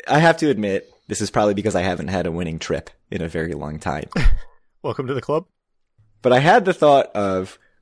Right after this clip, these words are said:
Speaker 1: would I have just as much fun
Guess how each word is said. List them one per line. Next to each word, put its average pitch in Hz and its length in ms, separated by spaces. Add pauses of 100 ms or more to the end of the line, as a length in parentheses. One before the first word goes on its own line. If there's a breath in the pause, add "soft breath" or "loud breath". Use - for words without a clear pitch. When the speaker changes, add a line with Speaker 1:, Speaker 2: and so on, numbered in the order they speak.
Speaker 1:
would 127 180
I 165 140
have 101 560 (200)
just 135 400
as 196 200
much 151 260
fun 82 400